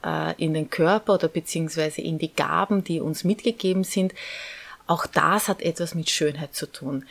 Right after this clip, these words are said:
Wie ihr wisst, ich stehe nicht für künstliche Schönheit, ich stehe für die Schönheit, die wir alle in uns tragen und die wir hinausbringen sollen in diese Welt, um diese Welt vielfältiger und bunter und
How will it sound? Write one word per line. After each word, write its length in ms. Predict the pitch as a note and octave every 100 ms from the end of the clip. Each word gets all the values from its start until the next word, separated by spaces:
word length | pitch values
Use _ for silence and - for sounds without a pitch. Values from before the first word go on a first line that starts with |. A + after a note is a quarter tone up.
| -
Wie 140 | - E3+
ihr 180 | F#3+ E3
wisst, 400 | C4 C#4+ - - _ _ _ -
ich 220 | G3 -
stehe 260 | - F3+
nicht 340 | F3+ G#3+ A3+ -
für 480 | - F3+ E3+ E3 E3 - - -
künstliche 520 | B3 C4+ - A#3 G3+
Schönheit, 500 | - F3 F3 E3+ D#3+
ich 180 | - -
stehe 360 | - D3+ E3+
für 180 | E3+ E3
die 180 | D#3 E3
Schönheit, 600 | - D#3 D#3 E3 D#3+ -
die 140 | E3
wir 200 | D3+ -
alle 220 | C#3+ D#3 D#3
in 260 | - F#3+
uns 220 | - F#3+
tragen 380 | - D3+ D3+ D#3
und 260 | C#3+ E3 -
die 120 | E3
wir 100 | D#3+
hinausbringen 1000 | D3 D#3 D#3 D3+ C#3+ G3+ - D3+ C#3+ C#3+
sollen 400 | - C3 C#3 C3
in 160 | D3
diese 320 | C#3+ C#3+ C#3 C3+
Welt, 340 | B2+ D#3 F#3+ - - -
um 240 | F#3 F#3+ F#3
diese 360 | D#3+ - C3+
Welt 300 | C#3 C#3+ C#3+ - -
vielfältiger 800 | A#3 A#3+ - E3+ D#3+ - D#3+ -
und 200 | D#3+ - _
bunter 520 | F3 F3+ F3+ E3 -
und 200 | C#3+ C#3